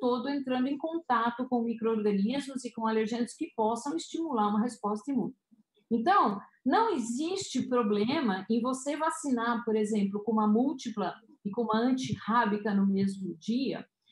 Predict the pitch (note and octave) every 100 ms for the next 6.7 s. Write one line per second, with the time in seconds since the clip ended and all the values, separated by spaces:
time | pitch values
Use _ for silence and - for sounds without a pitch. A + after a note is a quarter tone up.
0 | _ _ G#3+ A3 - A3+ A#3+ G#3+ C4 C4
1 | C#4 A#3+ - D#4 F4 D4 - A#3 - C4
2 | C4 C#4 G#3 F#3 G3+ B3+ B3+ G#3+ - G3+
3 | - A3 C4+ C#4 B3+ G#3+ A3 - F#3 F#3+
4 | - F#3+ G#3 C4+ A3+ - - _ - A#3
5 | A#3 C#4 C#4 D4 D4+ C#4 C#4 D4+ - C#4
6 | B3+ B3+ C4 C4 A3+ G3 -